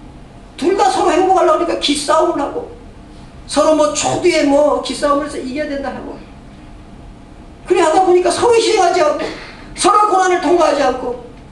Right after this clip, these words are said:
그러니 가정이 깨지고 망가지고, 자식이 그 속에서 깨지고 어려움을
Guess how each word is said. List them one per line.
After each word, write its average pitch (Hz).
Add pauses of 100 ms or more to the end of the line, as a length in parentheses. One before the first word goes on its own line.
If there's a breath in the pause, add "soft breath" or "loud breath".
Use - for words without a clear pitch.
그러니 339
가정이 208
깨지고 196
망가지고, 156 (640)
자식이 214
그 196
속에서 220
깨지고 202
어려움을 139